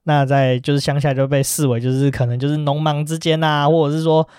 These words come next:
诶，大家晚上没事干的这种小赌的活动，就有点像是我们过年要赌钱一样啊。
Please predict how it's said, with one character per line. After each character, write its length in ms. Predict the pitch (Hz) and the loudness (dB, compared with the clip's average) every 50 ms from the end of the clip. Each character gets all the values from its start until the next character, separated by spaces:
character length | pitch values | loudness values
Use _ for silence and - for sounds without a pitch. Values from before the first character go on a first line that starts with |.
| - - _ _ | -20 -20 _ _
诶， 100 | - 156 | -6 -4
大 100 | 160 175 | -2 0
家 140 | 170 175 180 | 0 0 0
晚 200 | 160 139 135 143 | 0 -2 -2 -2
上 120 | 175 175 | -2 -2
没 140 | 160 143 139 | 0 -2 -4
事 140 | 147 160 165 | -4 -4 -4
干 240 | 160 180 165 151 139 | -2 -2 -2 -2 -4
的 140 | 131 131 131 | -6 -8 -6
这 80 | 147 | -4
种 200 | 165 156 139 131 | -2 -2 -2 -4
小 220 | - - - 139 156 | -2 0 0 0 0
赌 180 | 156 - 131 | 0 -2 -2
的 120 | 120 120 123 | 0 0 0
活 180 | 131 120 120 | 0 0 0
动， 160 | 143 143 139 | 0 0 0
就 100 | 151 202 | 0 0
有 60 | 190 180 | 0 0
点 140 | 160 143 | 0 0
像 120 | 143 170 165 170 | -2 -2 0 0
是 40 | |
我 60 | 175 160 | 0 0
们 100 | 135 139 | 0 -2
过 180 | 143 175 170 151 | -2 0 0 0
年 100 | 139 131 | 0 -2
要 120 | 147 165 | -2 -2
赌 180 | 160 - 127 117 | -2 -4 -8 -12
钱 180 | 120 - 123 117 | -10 -10 -10 -8
一 100 | 123 123 | -4 -2
样 200 | 143 139 123 117 | -2 -2 -2 -4
啊。 160 | 113 110 | -8 -12